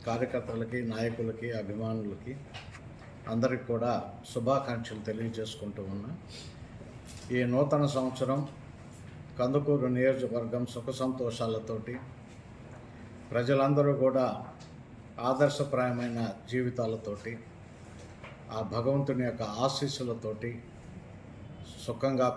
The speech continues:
కొనసాగాలని మనస్ఫూర్తిగా కోరుకుంటూ, అలాగే సంక్రాంతికి, భోగి పండగకి సంబంధించి, కనుమ పండగకి సంబంధించి, ఇవన్నీ కూడా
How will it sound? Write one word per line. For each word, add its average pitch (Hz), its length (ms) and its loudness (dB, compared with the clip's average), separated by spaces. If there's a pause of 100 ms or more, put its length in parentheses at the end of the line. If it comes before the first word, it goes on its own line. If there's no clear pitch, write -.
కొనసాగాలని 113 800 0 (580)
మనస్ఫూర్తిగా 117 720 -2 (160)
కోరుకుంటూ, 113 520 0 (800)
అలాగే 135 300 6 (160)
సంక్రాంతికి, 143 720 4 (1120)
భోగి 143 320 8
పండగకి 127 480 2
సంబంధించి, 120 600 -2 (200)
కనుమ 139 280 4 (100)
పండగకి 117 440 -2
సంబంధించి, 107 640 -6 (1700)
ఇవన్నీ 131 340 6 (120)
కూడా 143 240 8